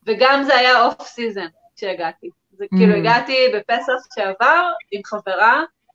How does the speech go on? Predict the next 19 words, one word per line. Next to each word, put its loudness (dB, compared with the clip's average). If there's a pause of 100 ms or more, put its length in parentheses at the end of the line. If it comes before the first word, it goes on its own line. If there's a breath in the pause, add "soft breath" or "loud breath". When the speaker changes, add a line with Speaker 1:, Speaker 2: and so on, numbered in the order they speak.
(480)
Speaker 1:
מהארץ, -4 (100)
הייתה -6
איתי -10
שבועיים, -4 (840)
ואז -2 (120)
היא -4
עזבה, -2 (520)
וגם 0
הבן -6
זוג -10
שלי -4
עזב, 2 (1040)
בן -16
זוג, -6 (100)
כאילו -6
גם -2
הבחור -4
הזה 2
עזב, 2